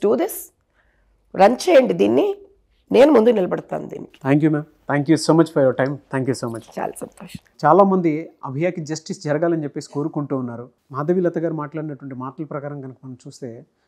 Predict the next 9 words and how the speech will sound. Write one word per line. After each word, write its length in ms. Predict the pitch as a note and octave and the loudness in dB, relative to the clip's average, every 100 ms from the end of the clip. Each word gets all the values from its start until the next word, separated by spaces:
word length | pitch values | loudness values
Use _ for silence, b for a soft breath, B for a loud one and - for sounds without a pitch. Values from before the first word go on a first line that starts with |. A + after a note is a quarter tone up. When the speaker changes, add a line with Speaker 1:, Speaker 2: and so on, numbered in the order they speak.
| _ - | _ -16
Speaker 2:
అక్కడ 260 | B2+ A#2 | -12 -8
గవర్నర్ 320 | A#2 D3+ G3+ G3 | -6 -4 -4 -4
పాలన 260 | F3+ F3+ F#3 | -4 -4 -6
వస్తే 200 | - F3+ | -8 -8
బాగుంటుంది 540 | D#3+ D#3 D#3+ D#3 D#3+ | -6 -6 -6 -8 -10
అనుకున్నటువంటి 500 | D3+ D3 D3+ C#3 C#3 | -10 -10 -12 -12 -12
ఆలోచన 420 | A#2+ C#3+ D#3+ F3 E3 | -10 -8 -8 -10 -10
కూడా 180 | F#3 | -8
ఆవిడ 120 | G3 | -10